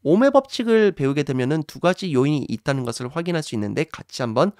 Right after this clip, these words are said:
확인해 보도록 하겠습니다. 우선 ohm의 법칙은 니크롬선이 연결된 회로에서 전압이 커지면 전류의 세기도 커진다고 합니다. 그래서 여러분께서 학교에서 실험을 많이 해보겠지만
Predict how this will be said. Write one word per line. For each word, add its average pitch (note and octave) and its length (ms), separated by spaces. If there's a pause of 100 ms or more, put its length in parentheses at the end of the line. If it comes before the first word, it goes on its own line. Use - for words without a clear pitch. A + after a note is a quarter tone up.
(160)
확인해 F3 440
보도록 G2+ 580
하겠습니다. - 640 (960)
우선 A3+ 340
ohm의 A3 240
법칙은 E3 720
니크롬선이 D4+ 840
연결된 E3+ 600
회로에서 A3 440
전압이 G3+ 580
커지면 F#3 560 (420)
전류의 A#3 580
세기도 A#3 420
커진다고 C4 540
합니다. A#2+ 460 (420)
그래서 D#3+ 440
여러분께서 D3 680
학교에서 C4 500
실험을 C#4 360
많이 D3+ 320
해보겠지만 F3+ 680